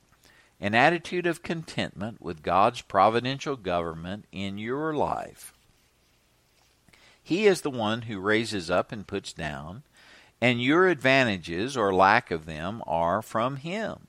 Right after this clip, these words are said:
Samuel Willard said this in seventeen oh six. We are never the worse in ourselves because another enjoys a prosperous condition.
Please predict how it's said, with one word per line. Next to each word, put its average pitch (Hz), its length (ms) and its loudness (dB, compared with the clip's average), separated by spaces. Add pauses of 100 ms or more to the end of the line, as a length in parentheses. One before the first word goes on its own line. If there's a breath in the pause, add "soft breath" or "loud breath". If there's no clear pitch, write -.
(880 soft breath)
Samuel 110 720 2
Willard 113 440 2
said 87 500 -2
this 113 460 -2
in 107 600 -6 (200)
seventeen 104 920 -2
oh 104 220 -6
six. - 680 -10 (800 soft breath)
We 196 440 0 (100)
are 104 200 6
never 180 800 -2
the 120 140 -2
worse 113 640 0
in 110 200 -2
ourselves 95 960 -2 (320 soft breath)
because 135 520 4
another 156 580 2
enjoys 104 840 -2
a 104 140 0
prosperous 110 920 -4
condition. 135 600 -10